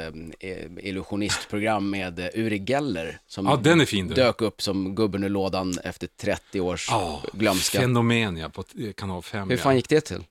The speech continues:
Speaker 2: Ja, det, jag vet inte. Alltså, det är ju hans koncept, va? Det är ju Gellers eget koncept. Han tjänar, han måste ju tjäna
Speaker 1: Asså.
Speaker 2: pengar på någonting, va?
Speaker 1: Ja.
Speaker 2: Men han, eh, ja,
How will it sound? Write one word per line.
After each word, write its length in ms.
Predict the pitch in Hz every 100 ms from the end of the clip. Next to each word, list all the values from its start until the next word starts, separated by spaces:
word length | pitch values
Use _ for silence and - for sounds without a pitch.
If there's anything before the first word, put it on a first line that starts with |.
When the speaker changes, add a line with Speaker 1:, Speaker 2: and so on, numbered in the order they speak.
| -
Speaker 2:
Ja, 60 | 95
det, 140 | 104 110
jag 120 | 120
vet 280 | 95 98 -
inte. 180 | 87 95
Alltså, 140 | -
det 80 | 110
är 40 |
ju 60 | 117
hans 240 | 117 113
koncept, 580 | - 120 - 131 - _
va? 80 | 80
Det 100 | 110
är 40 |
ju 280 | 107 107 - -
Gellers 400 | 117 123 104 107
eget 280 | 90 101
koncept. 420 | - 101 - 117 -
Han 100 | 104
tjänar, 180 | 104
han 80 | 104
måste 220 | 127 127 -
ju 20 |
tjäna 60 | 104
Speaker 1:
Asså. 100 | 113
Speaker 2:
pengar 220 | 117 127
på 100 | -
någonting, 280 | 76 71 80
va? 60 | 98
Speaker 1:
Ja. 140 | 90 117
Speaker 2:
Men 80 | 110
han, 200 | 120 120
eh, 160 | 113 104 - - - - - - - - _ -
ja, 180 | 214